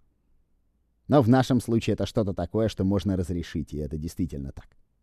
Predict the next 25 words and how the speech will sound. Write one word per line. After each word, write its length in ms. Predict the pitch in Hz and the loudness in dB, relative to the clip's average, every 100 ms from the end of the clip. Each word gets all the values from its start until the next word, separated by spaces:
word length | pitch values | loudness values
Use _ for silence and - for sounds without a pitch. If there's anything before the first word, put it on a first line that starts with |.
| _ _ _ _ - - - - - | _ _ _ _ -20 -20 -20 -20 0
Мне 260 | 104 147 202 | 6 8 10
не 120 | 208 | 8
хочется, 500 | - 160 139 131 151 | 10 8 8 4 2
чтобы 300 | - 110 107 | 4 4 8
вы 160 | 151 | 8
думали, 400 | 139 123 101 104 | 10 8 6 4
будто 340 | 110 107 - 117 | 4 2 4 4
то, 160 | - | 4
что 160 | 135 120 | 4 4
ваш 220 | 123 120 | 4 2
кейс 340 | - 113 113 - - | 2 4 2 -2 0
не 140 | - 147 | 6 8
продвигается 720 | 170 151 143 120 123 110 117 | 10 8 8 8 8 6 0
с 100 | - | 0
лёгкостью, 560 | 90 - 87 - 90 - _ - | -2 -2 -8 -4 -6 -6 _ -2
означает, 680 | - 143 180 175 247 254 202 | 2 4 4 6 6 6 4
что 200 | - 101 | 2 4
вы 220 | 131 180 | 8 8
каким-то 380 | 98 98 98 98 | 6 0 -2 -2
таинственным 840 | - 156 220 220 - 165 175 165 | 2 6 8 6 4 2 4 4
образом, 520 | 135 139 78 71 73 | 4 2 -2 -8 -14
сами 460 | - 113 160 190 202 | -8 0 4 6 4
того 280 | 165 151 165 | 4 2 2
не 140 | 147 | 2
осознавая, 800 | 135 - 110 98 90 80 73 60 | 2 0 -2 -2 -2 -2 -4 -8